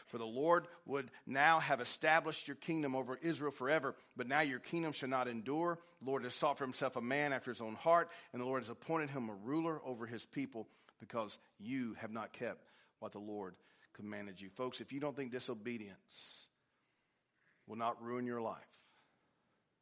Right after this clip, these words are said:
look at the examples that are set for us in Scripture. Something as simple as a burnt offering. But Saul was not the man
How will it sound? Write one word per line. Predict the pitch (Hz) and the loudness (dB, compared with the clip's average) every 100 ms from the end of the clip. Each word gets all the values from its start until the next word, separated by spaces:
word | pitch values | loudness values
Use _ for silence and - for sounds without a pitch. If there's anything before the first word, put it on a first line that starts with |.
| _ _ _ _ _ _ _ _ _ _ _ _ _ _ _ _ _ _ _ _ _ _ _ - | _ _ _ _ _ _ _ _ _ _ _ _ _ _ _ _ _ _ _ _ _ _ _ -14
look | 110 127 120 | -6 -4 -6
at | 104 | -8
the | 101 | -10
examples | 90 95 107 107 82 76 | -10 -8 -6 -8 -10 -16
that | 107 92 | -12 -12
are | 90 | -8
set | - 113 95 - | -6 -6 -8 -12
for | 101 | -14
us | 92 - | -14 -16
in | 90 | -18
Scripture. | - 80 _ - - _ _ _ _ _ _ _ _ _ _ | -18 -20 _ -20 -20 _ _ _ _ _ _ _ _ _ _
Something | - - 196 196 185 | -2 2 2 0 -2
as | 135 - | -2 0
simple | - - 196 190 185 180 | 2 2 0 -2 -8 -6
as | 139 135 | -6 -4
a | 120 | -6
burnt | 92 139 147 - | -2 -2 -2 -6
offering. | 120 117 - - - - _ _ _ _ _ _ _ _ _ _ _ | -10 -10 -14 -20 -20 -20 _ _ _ _ _ _ _ _ _ _ _
But | - | -12
Saul | - 107 120 | -6 -4 -2
was | 123 110 | -4 -6
not | 120 120 - | -6 -6 -8
the | |
man | 117 123 131 | -10 -8 -10